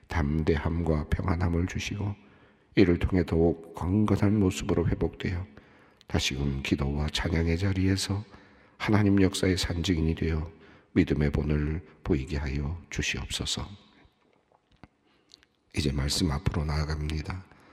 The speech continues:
이 사순절 마가복음의 말씀을 통하여 주님의 말씀과 역사들을 따라가며 묵상하고 있습니다.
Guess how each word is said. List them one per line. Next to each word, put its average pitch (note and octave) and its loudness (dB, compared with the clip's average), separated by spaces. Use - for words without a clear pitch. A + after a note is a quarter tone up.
이 F#2+ 6
사순절 E2 4
마가복음의 E2+ 4
말씀을 D#2+ 0
통하여 E2 -4
주님의 D#2 6
말씀과 E2+ 2
역사들을 E2+ 0
따라가며 F2 -2
묵상하고 E2 -4
있습니다. E2 -6